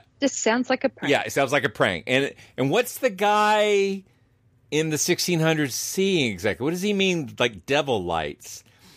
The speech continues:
Speaker 2: And at one point during the thing, he, he's like,
Speaker 1: Hmm.
Speaker 2: "Oh, I am in trouble, <laughs> for they have called me a witch." Like, not really, but I mean, what if it's allegedly a friend is telling them that, you know, he's a, a, a witch and he's in trouble,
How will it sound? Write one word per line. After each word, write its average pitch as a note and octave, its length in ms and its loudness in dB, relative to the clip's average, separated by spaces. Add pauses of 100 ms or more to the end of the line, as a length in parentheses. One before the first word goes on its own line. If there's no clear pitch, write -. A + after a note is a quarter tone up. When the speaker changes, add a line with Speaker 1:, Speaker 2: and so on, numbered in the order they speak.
(120)
Speaker 2:
And C#3+ 80 2
at E3 120 2
one C#4+ 280 0
point B2 560 0
during B2+ 300 2
the A2+ 80 -2
thing, C3+ 340 0
he, C#3+ 320 -2
he's D#3+ 320 -4
like, F3+ 220 0
Speaker 1:
Hmm. E3+ 140 0 (140)
Speaker 2:
"Oh, G#3+ 420 2 (320)
I D#3 140 2
am G3 140 0
in A3 120 -2
trouble, G3 520 2
<laughs> F3+ 420 -2
for E3 180 0
they F#3 100 2
have F#3+ 160 2
called G3 260 0
me A3+ 220 0
a A#3 60 -4
witch." C#3 420 0
Like, D3 180 2
not D3+ 220 2
really, F#2 200 -2
but A2+ 120 0
I A#2+ 40 4
mean, B2+ 140 0
what E3 140 0
if D3 100 -4
it's C3 180 -6 (260)
allegedly D#3 480 0
a C#3+ 160 2
friend F3+ 520 0
is C3+ 140 -2
telling C3 300 2
them A#2+ 180 2
that, A#2 180 0
you A#2+ 80 -2
know, G#2+ 100 0
he's G#2 220 -4
a, A2 200 -6
a, G#2 160 0 (120)
a G#2 80 -2
witch G#2+ 540 -2 (420)
and A#2+ 160 0
he's B2+ 200 0
in B2+ 100 -4
trouble, A2+ 720 0